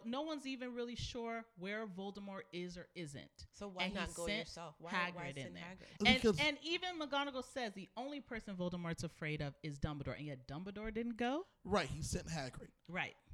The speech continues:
Speaker 3: I think he sent Hagrid because he knew that Hagrid was going to be fine. He sent Hagrid to pick up a package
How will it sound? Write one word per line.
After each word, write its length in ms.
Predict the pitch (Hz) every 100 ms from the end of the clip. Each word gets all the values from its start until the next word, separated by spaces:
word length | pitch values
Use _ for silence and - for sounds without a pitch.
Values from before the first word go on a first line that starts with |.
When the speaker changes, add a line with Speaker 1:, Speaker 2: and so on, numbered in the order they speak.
| - - -
Speaker 3:
I 180 | 185
think 240 | 202 196 185
he 160 | 180 175
sent 220 | 175 147
Hagrid 380 | 165 147 147 127
because 360 | 135 135 127
he 160 | - 135
knew 180 | 127 131
that 140 | 123 120
Hagrid 300 | 135 117 123
was 120 | 113
going 200 | 120 113
to 60 |
be 100 | 117
fine. 340 | 113 139 120 120
He 140 | 135 143
sent 200 | 170 151
Hagrid 280 | 156 165 151
to 0 | 151
pick 120 | 156
up 80 | 139
a 60 |
package 460 | 170 143 147 165